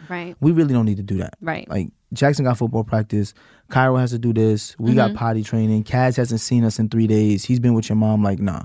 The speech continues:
Speaker 1: Yeah.
Speaker 2: Let's chill and spend some time with the boys. So it's also
Speaker 1: Absolutely.
Speaker 2: knowing when to shut it down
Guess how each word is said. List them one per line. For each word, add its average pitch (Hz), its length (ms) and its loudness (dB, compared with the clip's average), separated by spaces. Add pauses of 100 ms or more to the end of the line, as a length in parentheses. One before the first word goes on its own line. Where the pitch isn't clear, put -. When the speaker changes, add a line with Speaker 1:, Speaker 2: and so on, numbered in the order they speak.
(120)
Speaker 1:
Yeah. 165 300 -4
Speaker 2:
Let's 117 280 2
chill 117 460 2
and 113 80 -6
spend 107 240 -4
some 101 100 -4
time 101 240 -2
with 95 80 -2
the 101 60 -4
boys. 101 320 0
So 127 100 4
it's 123 120 2
also 151 160 2
Speaker 1:
Absolutely. 147 240 -2
Speaker 2:
knowing 123 440 0
when 120 240 2
to - 120 -6
shut 117 260 -2
it 110 140 -2
down 120 380 0